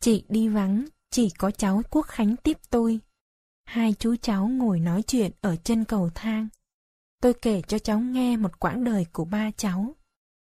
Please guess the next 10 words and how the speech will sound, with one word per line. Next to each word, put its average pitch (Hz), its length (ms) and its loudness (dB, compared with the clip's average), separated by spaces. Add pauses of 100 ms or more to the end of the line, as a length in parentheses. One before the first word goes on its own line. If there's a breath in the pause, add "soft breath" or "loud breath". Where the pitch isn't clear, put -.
Kể 196 200 2
xong, 226 380 -4 (680)
tôi 208 260 0
hỏi, 170 300 -4 (1160)
"Cháu 202 260 -2
thấy 202 600 -2
ba 208 200 0
cháu 202 240 -2
thế 220 180 -2
nào?" 202 380 0